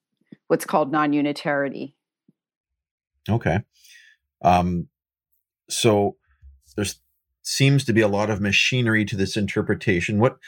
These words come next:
Speaker 2: what problems does it solve? In, i-, you know, if we, if we are to, to posit that this is the proper interpretation of quantum mechanics, how does that improve our understanding of quantum mechanics?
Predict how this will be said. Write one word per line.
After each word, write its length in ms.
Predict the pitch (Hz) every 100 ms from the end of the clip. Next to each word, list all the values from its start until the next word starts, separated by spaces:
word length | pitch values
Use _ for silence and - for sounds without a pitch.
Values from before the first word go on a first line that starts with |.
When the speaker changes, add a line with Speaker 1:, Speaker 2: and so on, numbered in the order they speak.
| -
Speaker 2:
what 180 | 120 131
problems 680 | - - 113 117 107 98 87
does 200 | 92 90
it 140 | 85
solve? 760 | - - 95 90 82 76 78 - _ _ _
In, 300 | 90 85 82
i-, 140 | 87 -
you 160 | 95
know, 140 | 92 87
if 160 | 82
we, 140 | 92 90
if 260 | 85 87
we 100 | 92
are 100 | 87
to, 320 | 85 - 85 78
to 120 | 76
posit 400 | - 87 87 90
that 120 | 78
this 200 | 90 -
is 100 | 82
the 120 | 85
proper 480 | 85 - 92 90 92
interpretation 600 | 87 - - 90 85 -
of 120 | 80
quantum 260 | - - 82
mechanics, 300 | - 82 76
how 160 | 113
does 220 | 120 104 87
that 260 | 101 98
improve 760 | 87 85 - 107 98 92 87 - _ -
our 180 | 90
understanding 640 | 87 85 85 - 87 80 69
of 120 | 71
quantum 260 | 82 80
mechanics? 560 | 76 73 - - - -